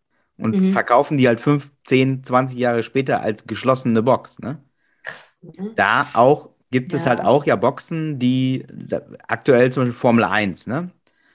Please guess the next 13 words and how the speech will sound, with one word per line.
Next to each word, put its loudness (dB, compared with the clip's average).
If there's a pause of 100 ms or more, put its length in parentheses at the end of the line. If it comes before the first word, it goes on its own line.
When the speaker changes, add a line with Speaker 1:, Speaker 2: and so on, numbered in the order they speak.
(100)
Speaker 1:
Die -6
Speaker 2:
Ja, -2
Speaker 1:
sind 2
Speaker 2:
ja. -6
Speaker 1:
relativ -2 (260)
jetzt -10
neuer 4
in -2
der 4
hohen 0
Preiskategorie -4
da 0
reingekommen. -4